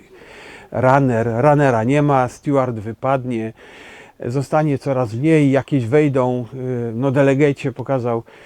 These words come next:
Y, problem jest taki, że jeżeli my nauczyliśmy się walczyć, y, ze szkodnikami, to ten szkodnik zaczyna się wylęgać w, w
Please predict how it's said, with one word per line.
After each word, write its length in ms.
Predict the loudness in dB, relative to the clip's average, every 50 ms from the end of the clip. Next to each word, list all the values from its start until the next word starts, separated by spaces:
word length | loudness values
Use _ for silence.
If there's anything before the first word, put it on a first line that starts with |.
| -20 -20 -20 -20 -20 -20 _ _ -12
Y, 60 | -6 -4 0 0 2 2 2 0 -2 -4 _ _ _ _ _ _ _ _ _ _ _ _ _ _ _ _ _ _ _ _ _ _ _ _ _ _ _ _ _ _ _ _ _ -6
problem 360 | 0 2 4 6 6 6 6
jest 240 | 6 4 2 0 0
taki, 420 | 2 2 2 2 0 0 0 2
że 140 | 4 6 6
jeżeli 340 | 6 6 6 4 4 4 4
my 140 | 4 4 4
nauczyliśmy 640 | 4 4 4 2 2 0 -2 0 0 0 0 0 0
się 400 | 0 0 0 2 2 2 0 -2 -6 -12
walczyć, 800 | -14 -10 -6 0 2 4 4 4 2 0 -4 -4 -4 -6 -18 -18 -20 _ _ _ _ _ _ _ _ _ _ _ _ _ -14 -8
y, 240 | -6 -2 -2 0
ze 120 | 2 2 0
szkodnikami, 960 | 0 0 -2 -2 0 0 -2 -2 -2 -2 -2 0 0 0 2 4 4 2 2 0
to 120 | -2 -2 0
ten 180 | 2 2 2
szkodnik 760 | 0 -2 -4 -2 0 0 0 0 0 0 0 0 -2 -6 -20 _ -20 -20 -20 -20 -20 -20 -20 -20 -20 -20 _ -10
zaczyna 520 | -4 0 0 0 0 0 -2 0 0 0 -2
się 180 | 0 -2 -2
wylęgać 1300 | -2 0 0 2 2 4 4 4 4 4 4 4 4 4 4 2 2 0 0 0 0 -2 -6 -18 -18 -18 -18 -20 -20 -18 -18
w, 60 | -18 -18 -18 -20 -18 -16 -16 -16 -16 -18 -20
w 180 | -20 -20 -20